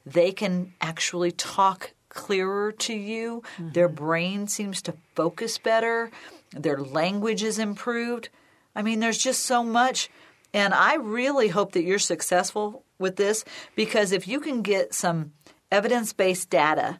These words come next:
Speaker 2: Mm-hmm.
Speaker 1: my goodness, how far could you take this?
Speaker 2: Yeah, and it's, you know, some little tweaks like you were saying earlier about, um,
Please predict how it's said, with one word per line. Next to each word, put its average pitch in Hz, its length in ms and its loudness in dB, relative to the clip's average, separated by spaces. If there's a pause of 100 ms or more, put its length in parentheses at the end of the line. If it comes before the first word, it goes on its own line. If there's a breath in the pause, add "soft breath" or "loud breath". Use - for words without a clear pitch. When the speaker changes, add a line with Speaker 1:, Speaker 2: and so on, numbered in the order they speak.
(100)
Speaker 2:
Mm-hmm. 170 480 -6 (380)
Speaker 1:
my 180 280 2 (360)
goodness, 208 380 2 (160)
how 175 240 2
far 175 240 2
could 165 240 -6
you 156 60 -4
take 156 280 -4
this? - 320 -8 (320 loud breath)
Speaker 2:
Yeah, 320 340 2
and 285 140 4
it's, 311 340 0
you 247 140 0
know, 254 160 2
some 254 380 0
little 285 240 2
tweaks - 480 -2
like 220 400 -2
you 233 180 -2
were 233 100 2
saying 220 460 0
earlier 208 480 2
about, 180 580 0
um, 160 520 -4